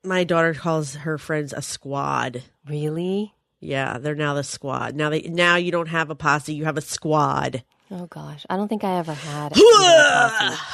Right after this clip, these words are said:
Speaker 2: You know,
Speaker 1: I just had to get that
Speaker 2: okay,
Speaker 1: out.
Speaker 2: here, so here's, like, <laughs> my God. We used to call each other in our thirties, my, like, best friends when we were in L A, when we were all working at the restaurant. In our thir-, mind you, in our thirties, we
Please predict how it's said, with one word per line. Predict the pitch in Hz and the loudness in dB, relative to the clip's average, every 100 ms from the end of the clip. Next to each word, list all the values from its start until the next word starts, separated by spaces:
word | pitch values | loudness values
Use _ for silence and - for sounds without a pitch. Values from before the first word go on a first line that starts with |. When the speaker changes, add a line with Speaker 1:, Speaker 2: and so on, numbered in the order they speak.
| - - - - 190 | -12 -16 -20 -4 4
Speaker 2:
You | |
know, | 220 233 240 156 | 6 8 6 4
Speaker 1:
I | |
just | 151 | -4
had | 156 | -12
to | 120 | -4
get | 156 | 0
that | |
Speaker 2:
okay, | 190 170 | 0 0
Speaker 1:
out. | |
Speaker 2:
here, | 185 - | 0 0
so | - 175 | 0 2
here's, | 214 226 220 | 2 2 2
like, | 202 - - - - - | 0 -4 -14 -14 -14 -18
<laughs> | - - - _ | -20 -20 -20 _
my | - 104 | -12 -10
God. | - 95 170 | -6 -6 -4
We | 202 | -2
used | 254 - | -2 -4
to | |
call | 233 190 175 | 0 4 4
each | 175 180 | 2 2
other | 170 175 - | 4 2 2
in | 202 | 2
our | 226 180 | 4 2
thirties, | - 170 175 147 147 151 - _ _ _ _ _ | 2 0 0 -4 -6 -8 -10 _ _ _ _ _
my, | 165 170 160 | 0 2 4
like, | 160 156 151 | 2 0 2
best | 165 165 - | 2 2 0
friends | 165 156 160 165 | 0 0 -2 -4
when | 170 156 | -4 -4
we | 160 | -4
were | 151 | -2
in | 151 151 | -2 -2
L | 147 147 | -2 -2
A, | 135 139 185 180 - | -2 -4 -6 -10 -12
when | 156 | -8
we | 156 156 | -6 -4
were | 151 - | -4 0
all | 151 160 | 0 0
working | 156 160 156 | -2 -4 -4
at | 147 | -4
the | 147 | -4
restaurant. | 143 - 151 151 | -4 -4 -6 -2
In | 233 | 4
our | 302 | 4
thir-, | 294 262 | 6 4
mind | 214 226 254 | 4 4 6
you, | 262 | 6
in | |
our | 285 302 | 6 6
thirties, | 247 214 160 131 - _ _ _ _ _ | 6 6 2 -4 -18 _ _ _ _ _
we | _ | _